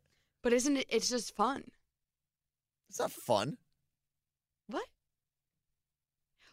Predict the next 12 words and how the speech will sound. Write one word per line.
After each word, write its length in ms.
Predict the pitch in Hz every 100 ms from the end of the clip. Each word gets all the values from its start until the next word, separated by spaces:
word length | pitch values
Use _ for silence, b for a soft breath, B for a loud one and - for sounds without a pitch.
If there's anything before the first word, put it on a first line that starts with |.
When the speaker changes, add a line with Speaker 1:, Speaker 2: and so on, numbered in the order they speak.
| -
Speaker 1:
Well, 80 | 311
then 160 | 349
you 100 | 359
can't 240 | 571 659 587
expect 400 | - 330 339 285
it 80 | 320
either 320 | 440 605 571
from 160 | 320 294
a 60 | 262
girl. 440 | 240 190 165 - -
Speaker 2:
That's 200 | 170 -
fine. 280 | 180 208